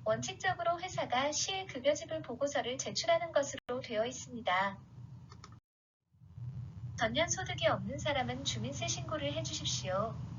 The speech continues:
신고하는 방법은 시민세, 현민세 신고서에 어떻게 생계를 유지했는지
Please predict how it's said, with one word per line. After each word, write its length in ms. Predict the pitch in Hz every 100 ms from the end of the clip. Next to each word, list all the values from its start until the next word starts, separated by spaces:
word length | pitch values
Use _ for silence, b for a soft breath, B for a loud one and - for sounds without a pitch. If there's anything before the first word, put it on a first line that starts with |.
| - - -
신고하는 640 | - 403 392 392 359 381 -
방법은 640 | 240 214 202 196 285 -
시민세, 680 | - - 370 349 - - 175 - - -
현민세 440 | 381 381 381 370
신고서에 640 | - 359 339 339 302 277 294
어떻게 420 | - - 285 339
생계를 480 | 339 320 302 302 226
유지했는지 840 | 208 285 262 233 - - 311